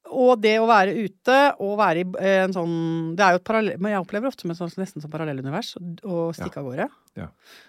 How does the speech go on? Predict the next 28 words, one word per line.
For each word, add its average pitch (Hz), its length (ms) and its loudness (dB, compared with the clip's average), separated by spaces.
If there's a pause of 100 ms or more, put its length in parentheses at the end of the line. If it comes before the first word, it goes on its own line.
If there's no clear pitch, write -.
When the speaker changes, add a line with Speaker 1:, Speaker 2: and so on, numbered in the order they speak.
(180)
Speaker 1:
Eh, 147 380 -6
fordelen 143 340 -10
med 143 140 -10
det 202 180 -6
er 147 160 -8
jo 147 80 -8
at, - 280 -14
eh, 156 460 -10
ting 196 180 -10
som 202 120 -10
er 196 60 -6
smått 175 240 -12
blir 165 100 -14
stort, 143 340 -14
og 151 260 -8
ting 143 140 -10
som - 140 -16
er 147 60 -14
stort 135 180 -16
blir 147 120 -16
smått. - 380 -10
Speaker 2:
Mm. 87 280 -14 (120)
Speaker 1:
Ikke 175 60 -14
sant? 220 300 -4
Gnagsår 175 400 -4
blir 165 100 -6
kjempestort. - 580 -10
Speaker 2:
Mm. 87 180 -10